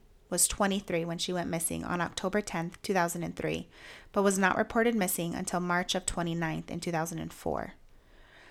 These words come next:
Suspicion arose when she did not show up for her birthday party. She was last spotted in her hometown of East Hartford, where she lived with her mother. In high school, she had been a track star,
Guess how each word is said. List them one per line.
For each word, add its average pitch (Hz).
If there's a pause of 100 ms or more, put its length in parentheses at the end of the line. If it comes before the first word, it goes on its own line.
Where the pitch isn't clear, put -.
(120)
Suspicion 214
arose 170
when 175
she 190
did 180
not 175
show 190
up 196
for -
her 180
birthday 196
party. - (640)
She -
was 202
last 196
spotted 185
in 180
her 170
hometown 190
of 175
East 208
Hartford, 160
where 165
she 180
lived 165
with 160
her 165
mother. 165 (600)
In 233
high 226
school, 294
she 285
had 214
been 202
a 196
track -
star, 170